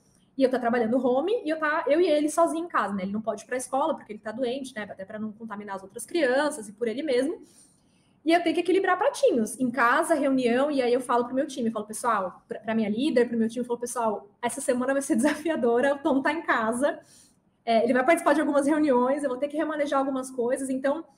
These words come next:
de novo, né, mostrar a vulnerabilidade também no mercado de trabalho, né? Óbvio que, de novo, recorte privilegiado, eu tenho essa liberdade, eu tenho esse espaço seguro pra falar que, "Putz, meu filho tá em casa, que eu vou precisar remanejar algumas coisas, o que for possível", e o meu time abraçar isso, ser super compreensivo,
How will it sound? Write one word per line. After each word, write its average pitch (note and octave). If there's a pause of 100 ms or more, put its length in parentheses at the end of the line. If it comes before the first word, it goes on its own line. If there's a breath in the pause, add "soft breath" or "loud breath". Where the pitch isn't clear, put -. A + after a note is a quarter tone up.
de C#4
novo, A#3
né, A3+
mostrar A#3+
a -
vulnerabilidade C4
também E4
no G4+
mercado F#4+
de C4+
trabalho, G#3+
né? G#3+ (180)
Óbvio G3+
que, A3+ (100)
de A3
novo, G3
recorte A3+
privilegiado, A3+ (280 loud breath)
eu A3
tenho B3+
essa D4
liberdade, A3+
eu G#3
tenho B3+
esse B3+
espaço A#3
seguro G#3+
pra F#3+ (320 soft breath)
falar A#3
que, -
"Putz, D4+
meu A#3+
filho C4
tá D4+
em C4
casa, B3+
que -
eu A#3+
vou C4
precisar C#4
remanejar A#3+
algumas A3
coisas, C4+ (540)
o A3+
que C4
for B3
possível", B3
e B3
o A#3+
meu A#3
time A#3+
abraçar A3
isso, C4
ser B3+
super C#4
compreensivo, C4